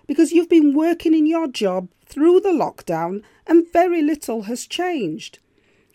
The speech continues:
And the first you know you've been furloughed is when you're paid. You're expecting a salary of a hundred percent, you only get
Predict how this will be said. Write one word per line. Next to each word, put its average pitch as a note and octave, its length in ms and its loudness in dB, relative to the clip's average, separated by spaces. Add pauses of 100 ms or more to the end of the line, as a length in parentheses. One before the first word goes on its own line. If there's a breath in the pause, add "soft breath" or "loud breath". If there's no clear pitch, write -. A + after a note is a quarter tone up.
And C4+ 160 0
the C#4 60 -2
first G4 560 -2
you F4 300 4
know F#3 160 0
you've E3+ 280 -6
been E3+ 200 -4
furloughed D#3+ 760 -8 (320 soft breath)
is D4 180 2
when C#4+ 340 0
you're C4 220 -4
paid. D#4+ 800 -6 (1120)
You're A#3+ 160 -2
expecting - 640 -4
a B3 80 -4
salary A#3+ 460 -4
of G3 120 -4
a F#3+ 60 -6
hundred G3+ 340 -6
percent, D4+ 540 -4 (680)
you C4 160 2
only D4 240 2
get G#3+ 300 -4